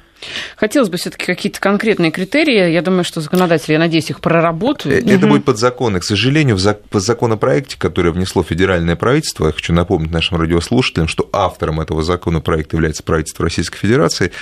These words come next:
Speaker 2: вот этого критерия нету. И мы, мы, Московская область, кстати, мы единственный субъект, который направили свои поправки. Вы говорите, тысячи поправок, это не так. На самом деле, м, тысячи вопросов.
Speaker 1: Тысяча и одна?
Speaker 2: Тысячи вопросов, да, есть у садоводов.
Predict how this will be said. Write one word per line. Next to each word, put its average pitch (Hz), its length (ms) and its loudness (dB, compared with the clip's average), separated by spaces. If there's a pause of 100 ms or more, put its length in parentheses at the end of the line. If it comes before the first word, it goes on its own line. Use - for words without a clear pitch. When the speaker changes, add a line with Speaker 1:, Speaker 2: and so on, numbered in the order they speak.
(140)
Speaker 2:
вот 110 100 -2
этого 131 220 0
критерия 110 560 2
нету. 78 360 -2
И - 220 -2
мы, 131 300 2 (420)
мы, 110 380 2
Московская 90 540 0
область, 80 480 -6
кстати, - 280 -4
мы 101 140 2
единственный 101 380 0
субъект, 90 400 0
который 85 280 0
направили 85 400 2
свои 80 220 0
поправки. 80 480 -4
Вы 80 80 2
говорите, 82 240 0
тысячи 92 320 0
поправок, 107 460 0
это 85 180 -4
не 87 100 0
так. - 340 -2 (360)
На 101 80 2
самом 98 340 -2
деле, 92 280 2 (640)
м, 110 140 2 (280)
тысячи 127 440 2
вопросов. 170 500 4
Speaker 1:
Тысяча - 200 -2
и 151 40 2
одна? 160 300 -2
Speaker 2:
Тысячи 123 360 2
вопросов, 135 680 0
да, 85 300 2 (120)
есть 92 240 0
у 98 60 -2
садоводов. 127 560 2